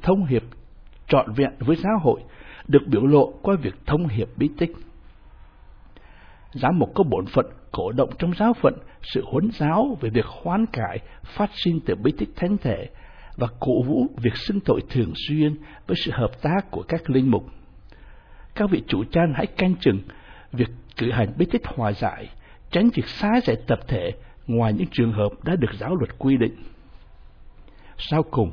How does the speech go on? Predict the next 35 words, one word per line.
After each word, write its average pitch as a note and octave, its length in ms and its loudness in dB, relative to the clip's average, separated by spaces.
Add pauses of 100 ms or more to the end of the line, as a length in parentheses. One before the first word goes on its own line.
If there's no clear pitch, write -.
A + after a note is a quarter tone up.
(480)
Tông A2+ 180 2
huấn D3+ 140 0
cũng E3+ 180 -4
nhắc F3 200 0
đến B2+ 260 2 (260)
giá C3 280 -4 (160)
trị - 220 0
của - 120 -8
các D3 260 -8
ân C3+ 180 4
xá A#2+ 320 -2 (460)
như F#3 120 6
là D#3+ 140 6
hỗ B2+ 320 0
trợ - 260 2
quý F3+ 300 2
giá F3 260 2 (240)
để G#2+ 120 -2
nhận A#2 260 2
thức B3 180 0 (200)
mối D3+ 280 4
liên D#3 200 4
hệ B2 200 4 (180)
giữa B2+ 160 2 (140)
thánh A3+ 240 2
thể F#2+ 260 -4 (100)
và F#2 280 -4
giáo G#2+ 180 -4
hòa. G2 180 -4 (2000)
Dĩ - 140 -4
nhiên F#3 240 2
là - 120 2
không F3+ 120 4
thể A2+ 200 -2
nào G#2 200 0